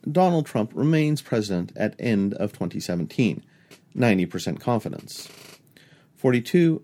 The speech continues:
No serious impeachment proceedings are active against Trump. Eighty percent confidence. Forty-three. False.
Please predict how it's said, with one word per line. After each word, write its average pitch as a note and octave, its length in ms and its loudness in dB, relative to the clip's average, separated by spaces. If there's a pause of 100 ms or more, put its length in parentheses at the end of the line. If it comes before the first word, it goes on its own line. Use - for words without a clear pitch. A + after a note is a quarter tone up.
No D3+ 260 2
serious C3 440 0
impeachment D#3 580 -4
proceedings E3 580 -2
are D#3 160 -2
active - 360 -2
against F2+ 340 -2
Trump. - 320 -8 (680)
Eighty G#2 240 4
percent - 340 -10
confidence. - 720 -12 (1120)
Forty-three. D#3 600 2 (220)
False. - 680 -2